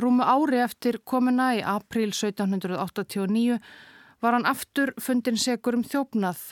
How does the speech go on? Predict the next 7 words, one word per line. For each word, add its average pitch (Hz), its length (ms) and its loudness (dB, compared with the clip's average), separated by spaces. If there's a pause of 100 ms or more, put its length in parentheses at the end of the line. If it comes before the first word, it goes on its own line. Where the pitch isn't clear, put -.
(200)
af 185 240 -4
fanganýlendunnar 214 1200 -2
eigin 190 480 -2
dómstól 226 480 0 (640)
og 208 160 -2
vist - 260 -2
hans 254 320 0